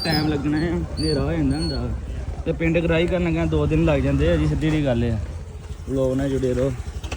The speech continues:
ਆ ਕੇ ਅੱਛੀ ਹੁੰਦਾ ਆ, ਗਰਾਈ 'ਚ ਵਿਖਾਈ ਜਾਵਾਂਗੇ ਤੁਹਾਨੂੰ। ਅੱਧੇ ਸੇਵਾਦਾਰ ਬੋਰਡ ਦੀ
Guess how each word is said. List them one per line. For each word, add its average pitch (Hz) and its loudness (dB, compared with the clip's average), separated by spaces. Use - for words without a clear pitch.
ਆ 143 -2
ਕੇ 143 -2
ਅੱਛੀ 143 -2
ਹੁੰਦਾ 120 -2
ਆ, 139 -2
ਗਰਾਈ 131 -2
'ਚ 139 -6
ਵਿਖਾਈ 123 -2
ਜਾਵਾਂਗੇ 120 -4
ਤੁਹਾਨੂੰ। 123 -4
ਅੱਧੇ 135 6
ਸੇਵਾਦਾਰ 131 6
ਬੋਰਡ 123 2
ਦੀ 143 -2